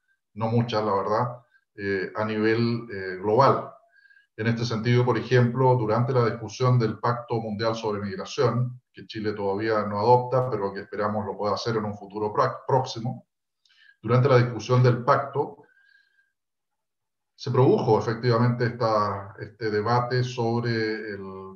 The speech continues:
peso relativo del enfoque de seguridad y el peso relativo del enfoque de derechos humanos.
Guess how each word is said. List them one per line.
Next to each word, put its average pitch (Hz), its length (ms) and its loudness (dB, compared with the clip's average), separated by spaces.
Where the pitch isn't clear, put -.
peso 123 320 0
relativo 113 760 0
del 104 120 -4
enfoque 107 320 -6
de 104 40 -4
seguridad 107 640 0
y 107 60 -2
el 101 160 -6
peso 127 300 -2
relativo 110 560 -2
del 101 140 -2
enfoque 110 420 -6
de 98 200 -2
derechos 101 300 -8
humanos. 107 260 -10